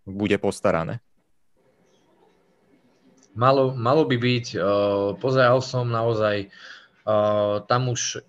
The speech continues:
Speaker 2: vyslovene, keď máš a povieš organizácia V M C, tak, eh,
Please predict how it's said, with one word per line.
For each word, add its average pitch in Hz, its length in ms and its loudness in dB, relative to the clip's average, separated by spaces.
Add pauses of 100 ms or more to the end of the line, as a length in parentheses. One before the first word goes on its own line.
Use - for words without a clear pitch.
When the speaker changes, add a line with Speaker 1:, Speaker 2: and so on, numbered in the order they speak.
(140)
Speaker 2:
vyslovene, 110 1040 -2
keď 107 160 -8
máš 104 320 -6 (400)
a 98 160 -6
povieš 117 640 -2
organizácia 104 800 -4
V 101 160 -4
M 104 160 -8
C, 104 240 -6
tak, 95 320 -8
eh, 101 320 -2